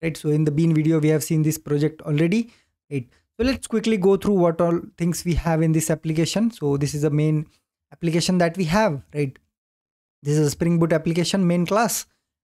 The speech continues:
and we have few services. We have this product service, which is annotated with at the rate service. We have this interface, which is kind of a payment service, right?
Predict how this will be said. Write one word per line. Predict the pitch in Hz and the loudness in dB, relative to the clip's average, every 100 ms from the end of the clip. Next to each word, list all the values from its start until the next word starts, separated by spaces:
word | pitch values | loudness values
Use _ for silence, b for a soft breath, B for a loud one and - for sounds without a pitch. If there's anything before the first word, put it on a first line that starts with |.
| _ | _
and | 147 147 151 151 | -4 0 0 2
we | 156 | 2
have | 165 | 0
few | - 190 | 0 -2
services. | 170 185 175 180 240 233 - _ _ _ _ | 0 0 0 0 -2 -4 -8 _ _ _ _
We | 147 | -4
have | 143 | -2
this | 139 - | -2 -2
product | 151 165 160 | 0 0 0
service, | 180 160 175 - - | 0 2 0 -2 -12
which | 139 143 | -16 -12
is | 139 - _ | -12 -14 _
annotated | 156 151 151 151 156 147 | -4 -2 0 -4 -2 0
with | 147 151 | -2 -2
at | 147 147 | -8 -4
the | 143 | 0
rate | 151 147 | -2 -2
service. | 156 160 214 214 - - _ _ _ _ _ 147 | -4 0 2 0 -4 -8 _ _ _ _ _ -6
We | 151 | -2
have | 135 156 156 151 | 0 2 2 0
this | 151 151 | -2 -2
interface, | 175 165 202 214 220 220 - | -2 -2 -2 2 2 0 -4
which | 147 147 | -6 -8
is | - | -8
kind | 156 151 | -4 -2
of | 147 | -4
a | |
payment | 165 214 233 254 240 | -4 -2 0 2 0
service, | 160 143 165 165 - _ | 0 2 0 0 -6 _
right? | 156 170 | -6 -6